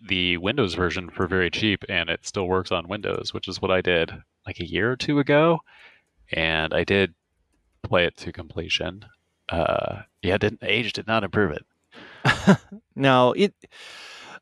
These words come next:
Speaker 2: I mean, you can give it some slack if you think about the, the process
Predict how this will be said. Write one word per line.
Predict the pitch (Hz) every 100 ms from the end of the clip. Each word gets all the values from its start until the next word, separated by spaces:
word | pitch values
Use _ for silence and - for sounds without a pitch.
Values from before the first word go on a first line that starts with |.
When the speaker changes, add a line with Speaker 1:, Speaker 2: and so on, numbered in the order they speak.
| _
Speaker 2:
I | 185
mean, | 196 202 196 175
you | - 196
can | 175 202
give | 156 214 208
it | 202 - _
some | - - - - 196 202
slack | 185 - 180 175 175 160
if |
you | 151
think | 139 151
about | 139 135 131 127 120 - -
the, | 120 113 107 110
the | 104
process | 95 - 123 120 - 120 113 - - -